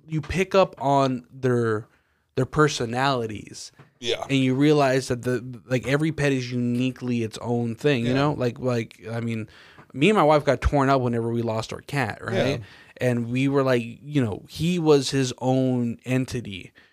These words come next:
Speaker 1: Like, we were very, um, you know, we were very slow to want to get another cat.
Speaker 2: Mm-hmm.
Speaker 1: You know, we almost didn't get the, the cat that we got now because, you know, there's always that feeling of, like,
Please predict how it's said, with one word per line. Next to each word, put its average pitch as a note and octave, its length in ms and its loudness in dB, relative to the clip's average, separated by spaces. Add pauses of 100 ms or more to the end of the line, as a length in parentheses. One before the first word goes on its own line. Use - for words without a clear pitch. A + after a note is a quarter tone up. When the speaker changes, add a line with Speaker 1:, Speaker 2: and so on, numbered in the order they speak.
(280)
Speaker 1:
Like, B2+ 140 0
we D3+ 140 0
were A3 160 0
very, F#3+ 580 2
um, A#2+ 400 -4 (1040)
you F3 100 -2
know, D#3+ 80 4
we G3 100 4
were F#3+ 160 6
very F#3+ 540 2
slow C3+ 560 2
to B2+ 180 -8
want A#2 640 -6
to B2+ 100 -12
get B2 180 -4
another A2 240 -8
cat. - 520 -14
Speaker 2:
Mm-hmm. C#3+ 300 -20
Speaker 1:
You B2 80 -2
know, B2+ 160 4
we B2+ 180 2
almost G3+ 320 2
didn't D3+ 260 -2
get B2 340 0
the, A#2+ 120 -12 (100)
the B2 100 -8
cat A2 260 -6
that A2+ 60 -10
we A2+ 80 -8
got G#2+ 200 -8
now C3 360 -2 (640)
because, C#3+ 280 0
you F3+ 100 2
know, C#3+ 100 4
there's D3 180 2
always F3+ 260 2
that E3 160 0
feeling D3 380 0
of, B2 180 0
like, A2 400 -4